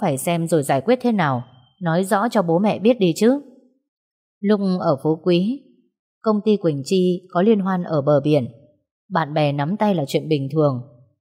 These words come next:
"Bố, môi trường công sở không thiếu gì việc như thế. Một cái nắm tay chẳng nói lên điều gì cả." "Thế còn cái ảnh ôm nhau, như thế có nói lên điều gì không?"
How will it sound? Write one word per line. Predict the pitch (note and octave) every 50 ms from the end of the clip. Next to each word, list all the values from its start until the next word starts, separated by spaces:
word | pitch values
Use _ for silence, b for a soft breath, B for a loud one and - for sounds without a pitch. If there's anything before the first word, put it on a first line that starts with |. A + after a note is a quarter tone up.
| _ _ _ _
"Bố, | E3+ D#3+ D#3 D#3+ G3 B3+ C#4 - - _ _ _ -
môi | F#3+ F#3 F3
trường | - F#3 D3+ C#3
công | - F3+ F3 F3
sở | - - F3 C#3+ B2+
không | - - G3+ G3 F#3
thiếu | G3+ F#3+ G3+
gì | G3 - F#3+
việc | D3+ D#3+ C3+ C#3+
như | D3 E3+ E3+ E3
thế. | F3 E3+ E3 F#3 A#3+ D4 - _ _ _ _ _ _ _ _
Một | F#3+ E3 -
cái | - D#3+ E3+
nắm | F3 D#3 E3 F#3+
tay | - G#3+ G3 F#3 E3+ E3
chẳng | - F3+ D3 A#2+
nói | B2+ C3 E3+ G#3
lên | A#3 A3+ G3 F3+
điều | F3 D#3+ C#3+ C3+
gì | C3+ D3+ C3+ B2
cả." | - D3+ C#3+ B2 A2 - - - _ _ _ _ _ _ _ _ _ _ _ _ _ _ _
"Thế | G#3+ G#3+ G#3 G3+ -
còn | F#3 D#3 B2+ -
cái | D3+ -
ảnh | - G3 D#3 -
ôm | - F3+ F3+ F3 E3+
nhau, | F3 F3 E3 E3+ E3 D#3 - _ _ _ _ _ _ _
như | G#3 G#3 G3+
thế | F#3+ F#3 F#3+ G3+
có | G3+
nói | G3 F#3 F3 G#3 A3
lên | A#3+ A#3 G#3+
điều | F#3+ E3 C#3+ C#3
gì | C#3 - D3+ C#3+ C3+
không?" | - - G3 G#3 G3